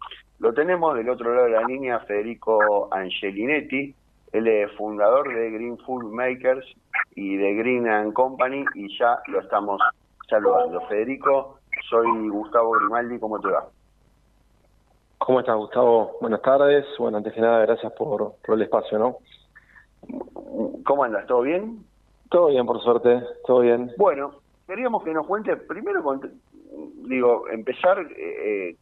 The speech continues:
Speaker 1: contando, vi un poco, leí un poco sobre, sobre la historia de ustedes, eh, sé que, digo, llevás adelante el proyecto con, con algunos socios, pero que, digo, eh, comenzó de una forma muy particular, digo, eh,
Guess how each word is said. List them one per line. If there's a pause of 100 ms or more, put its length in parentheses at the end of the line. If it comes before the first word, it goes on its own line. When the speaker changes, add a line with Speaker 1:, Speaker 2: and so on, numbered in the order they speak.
Speaker 1:
contando,
vi
un
poco,
leí
un
poco
sobre,
sobre
la
historia
de
ustedes, (520)
eh, (420)
sé
que,
digo,
llevás
adelante
el
proyecto
con,
con (200)
algunos
socios, (520)
pero
que,
digo,
eh,
comenzó
de
una
forma
muy
particular,
digo,
eh,